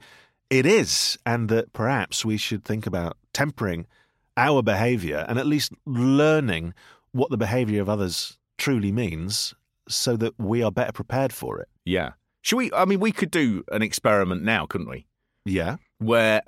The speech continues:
Speaker 2: uh, we could see the effect of rudeness on, uh, the human, uh, nervous system, if you like.
Speaker 1: Sure.
Speaker 2: So why, why, why don't you say some rude things to me, and then I'll see if I'm physically affected by it?
Speaker 1: You're an absolute moron.
Speaker 2: Have we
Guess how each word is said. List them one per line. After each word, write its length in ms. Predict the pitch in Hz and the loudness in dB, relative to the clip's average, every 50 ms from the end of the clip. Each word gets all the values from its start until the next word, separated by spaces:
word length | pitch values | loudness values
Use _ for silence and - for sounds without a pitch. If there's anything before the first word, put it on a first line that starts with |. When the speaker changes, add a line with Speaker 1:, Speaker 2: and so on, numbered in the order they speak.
| - _ _ _ _ _ - | -12 _ _ _ _ _ -6
Speaker 2:
uh, 80 | - 131 | -4 0
we 120 | 135 143 | 0 2
could 160 | 139 - 156 - | 2 2 2 2
see 160 | - 214 208 | 4 2 2
the 120 | 156 160 | 2 0
effect 280 | 151 - 147 113 - - | 0 2 0 -2 0 -2
of 120 | 113 101 | 0 0
rudeness 420 | 127 123 90 95 92 82 - - - - | 2 0 0 0 -2 -2 -2 -4 -2 0
on, 320 | 110 95 92 92 92 98 - - | 2 2 2 2 0 -2 -4 -8
uh, 120 | 87 85 - | -10 -10 -8
the 160 | 95 104 95 101 | -8 -6 -4 -4
human, 540 | - - 110 107 95 101 98 92 90 85 - _ _ _ _ _ _ - | -2 0 0 0 2 0 0 0 -2 -4 -6 _ _ _ _ _ _ -10
uh, 520 | - 71 58 60 69 64 58 52 60 69 65 - | -8 -6 -6 -6 -8 -8 -10 -10 -12 -12 -12 -8
nervous 380 | 131 147 196 202 139 104 104 - | -2 2 2 4 4 2 0 -2
system, 320 | - 87 - - 82 71 | -2 -4 -4 -6 -6 -8
if 100 | 69 - | -8 -6
you 60 | 76 69 | -6 -6
like. 160 | 65 64 69 | -4 -4 -2
Speaker 1:
Sure. 400 | - 147 120 90 85 87 80 87 | 0 0 0 0 0 -2 -6 -8
Speaker 2:
So 200 | - - - 135 | -4 0 2 2
why, 260 | 139 165 175 156 175 170 | 4 4 4 2 2 0
why, 200 | 165 160 160 165 | 2 0 2 4
why 160 | 165 175 185 | 6 4 4
don't 240 | 180 180 165 - - | 2 0 -6 -4 -2
you 240 | 139 143 143 131 - _ _ _ - | -2 -2 -2 -2 -6 _ _ _ -8
say 180 | - - 131 127 | -4 0 0 0
some 200 | 117 - 123 117 | 0 0 -2 0
rude 220 | 120 123 117 98 | 0 0 0 -2
things 240 | - - 107 98 - - | -2 -2 -2 -2 -2 -2
to 100 | - 98 | -2 0
me, 340 | 98 85 69 71 82 - _ _ _ _ - | 0 0 0 -2 -4 -8 _ _ _ _ -4
and 240 | 104 104 98 98 92 | -2 0 0 2 2
then 320 | 104 104 101 98 98 101 - | 2 2 2 0 -2 -2 -2
I'll 200 | 107 107 110 107 | -2 -2 -2 -2
see 260 | - - - 107 104 | -2 -2 0 0 0
if 140 | 98 - - | 0 0 0
I'm 200 | 101 104 101 98 | 0 0 0 0
physically 420 | - - 110 98 101 - - 101 98 | -2 -2 -2 -2 -2 -2 -2 -2 -2
affected 480 | - - 101 - - - 90 87 - | 0 -2 -4 -4 -4 -8 -8 -6 -2
by 200 | - 95 85 78 73 | 0 0 0 0 -2
it? 40 | - _ _ - | -6 _ _ -2
Speaker 1:
You're 140 | 156 175 | 0 2
an 60 | 175 175 | 2 2
absolute 360 | 165 - - - 135 127 127 | 2 0 0 0 0 0 2
moron. 520 | 120 123 135 147 151 135 101 76 71 69 _ _ _ _ _ _ _ _ _ _ _ _ _ _ _ _ _ _ _ _ _ _ _ _ _ _ _ _ _ _ _ _ _ - | 2 2 4 4 4 4 2 0 -4 -8 _ _ _ _ _ _ _ _ _ _ _ _ _ _ _ _ _ _ _ _ _ _ _ _ _ _ _ _ _ _ _ _ _ -8
Speaker 2:
Have 120 | 90 87 | -6 -2
we 160 | 113 110 - | -2 -4 -4